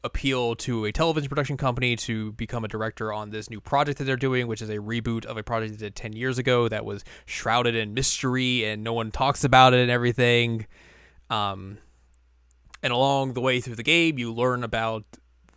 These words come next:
why that was such a mysterious thing, uh,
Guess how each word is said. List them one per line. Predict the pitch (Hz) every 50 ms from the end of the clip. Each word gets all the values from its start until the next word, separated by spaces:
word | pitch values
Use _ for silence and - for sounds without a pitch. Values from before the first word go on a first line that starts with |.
| - -
why | 117 110 110 110
that | 110 110 110
was | 110 110 -
such | 127 113 -
a | 110
mysterious | 107 107 - - 113 110 107 104 - -
thing, | - 240 262 254 247 240 247 233 202 - - - - - - - _ - _ _
uh, | - 110 107 107 104 104 101